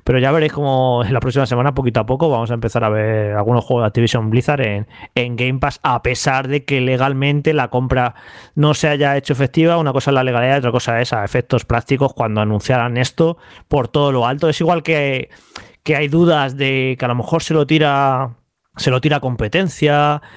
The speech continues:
que no sé qué, que no sé cuánto. Mira, eh, esto las empresas americanas lo tienen atado y bien atado, y cuando dan el paso de anunciar esto a bombo y platillo, esto está hecho sí o sí, da igual la ley de competencia, da igual todo, ya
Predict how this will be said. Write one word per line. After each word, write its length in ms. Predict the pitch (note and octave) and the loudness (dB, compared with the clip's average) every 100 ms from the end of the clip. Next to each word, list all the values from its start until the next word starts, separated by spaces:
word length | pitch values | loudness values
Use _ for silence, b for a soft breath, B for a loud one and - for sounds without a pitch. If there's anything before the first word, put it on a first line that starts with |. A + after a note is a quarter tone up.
| B B - | B B -4
que 180 | C#3 B2 | -2 0
no 120 | B2 | -2
sé 180 | B2+ A#2 | -2 0
qué, 400 | F3+ F#3+ E3+ D3+ | 2 4 2 2
que 100 | C3+ | 0
no 100 | B2 | -2
sé 120 | - | -2
cuánto. 400 | B2+ F3 D#3+ C3+ | 0 0 0 -2
Mira, 380 | A2+ G#2 F#2+ - | -2 -2 -4 -4
eh, 460 | A#2+ A2+ A2 A2+ A2+ | -4 -2 0 0 0
esto 240 | A#2 - | -2 0
las 140 | B2+ B2 | 0 0
empresas 280 | B2 A2+ | -2 0
americanas 560 | B2 A#2 A2+ A#2+ B2 B2+ | 0 0 0 0 0 0
lo 140 | A#2+ | -2
tienen 240 | G#2+ A#2 A#2 | -2 0 2
atado 460 | G#2+ A#2+ B2 B2+ C3+ | 2 2 2 0 0
y 100 | A2 | 0
bien 200 | A2+ A2+ | 0 0
atado, 500 | G#2+ B2 C3 C#3 C#3+ | 0 0 0 0 0
y 120 | A#2 | -2
cuando 240 | A2+ G#2 | -2 0
dan 180 | G#2+ B2 | 0 0
el 140 | A#2+ A2 | -2 0
paso 260 | A2+ - | -2 0
de 60 | G#2+ | 0
anunciar 320 | G#2+ G#2 B2 | 0 0 0
esto 240 | A#2 - | 0 -2
a 20 | A2 | 0
bombo 220 | A#2+ B2+ | 2 2
y 40 | |
platillo, 600 | A#2+ G#2+ A2+ B2+ D3 D#3+ - B B B - | 2 0 2 2 4 2 -2 B B B -4
esto 540 | C#3 - - D#3 D#3+ | -4 -2 0 0 0
está 380 | A2+ - B2 A2+ | -4 -6 -2 -2
hecho 320 | B2 - D3 - | -2 0 -2 -2
sí 240 | - A#2 | -2 0
o 80 | G#2+ | 0
sí, 240 | - C#3 | 0 0
da 120 | A#2+ | 2
igual 280 | G#2 G#2+ A2+ | 0 0 0
la 80 | G#2 | 0
ley 220 | G2+ A2 | 0 2
de 100 | G#2+ | 0
competencia, 500 | G#2 G#2 G2+ A#2 - | -2 -2 0 0 2
da 80 | A#2+ | 2
igual 220 | A2+ G#2+ | 2 0
todo, 260 | C3 B2+ C#3 | 2 2 2
ya 480 | A#2+ A#2+ A#2+ A2+ | 0 0 0 0